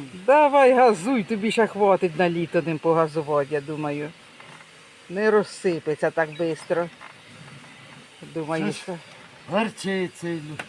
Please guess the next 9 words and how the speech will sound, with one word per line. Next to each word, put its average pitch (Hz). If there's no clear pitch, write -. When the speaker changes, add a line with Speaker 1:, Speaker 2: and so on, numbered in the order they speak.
Speaker 2:
Ого. 143
Speaker 1:
Що 202
таке? 208
Speaker 2:
Там 185
труба 196
гідро 151
забита. 135
Speaker 1:
Чим? 202
Speaker 2:
Сажею. 147